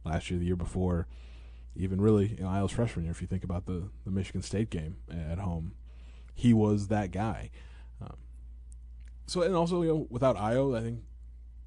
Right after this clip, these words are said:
the offense will look a little different. Um, there's still gonna be a lot of pick and roll action,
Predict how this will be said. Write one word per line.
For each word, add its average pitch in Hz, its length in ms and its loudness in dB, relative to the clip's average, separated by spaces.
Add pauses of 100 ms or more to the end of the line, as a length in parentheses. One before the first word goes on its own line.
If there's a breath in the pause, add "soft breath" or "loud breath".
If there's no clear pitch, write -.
(460)
the - 60 -8
offense 110 640 -6
will 117 140 4
look 110 160 6
a 113 60 4
little 101 160 6
different. 98 500 -2 (300)
Um, 69 360 -10 (1160 soft breath)
there's 113 160 2
still 135 100 4
gonna 113 140 6
be 104 80 8
a 101 40 4
lot 95 200 4
of 95 120 0 (200)
pick 107 160 4
and 98 100 6
roll 92 180 6
action, 92 600 0